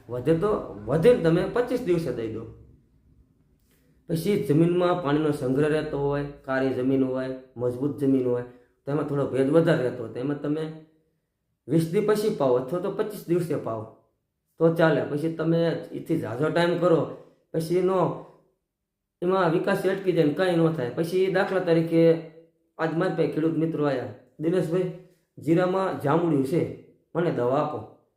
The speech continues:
મેં એમને હારામાં હારી આપી, એક્સ વાય ઝેડ, સારામાં સારી જાંબુડિયા માટેની દવા આપી. બે દી થાય, ત્રણ દી થાય,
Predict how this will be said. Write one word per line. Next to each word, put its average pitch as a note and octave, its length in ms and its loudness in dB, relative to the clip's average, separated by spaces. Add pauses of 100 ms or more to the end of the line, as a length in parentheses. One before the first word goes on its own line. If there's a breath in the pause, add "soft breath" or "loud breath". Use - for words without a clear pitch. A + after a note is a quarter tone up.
(160)
મેં A3 120 2
એમને E3+ 260 2
હારામાં F#3+ 400 4
હારી D3+ 180 2
આપી, F3+ 180 -2
એક્સ D#3 340 0
વાય C3+ 140 -2
ઝેડ, E3 240 2 (920)
સારામાં A3 420 4
સારી E3+ 240 4
જાંબુડિયા E3+ 440 4
માટેની C3 300 -2
દવા C#3+ 200 2
આપી. A2+ 260 -4 (1400)
બે D3+ 160 2
દી D#3 140 0
થાય, D#3 180 0
ત્રણ D3 240 0
દી D3 60 0
થાય, D3+ 320 -2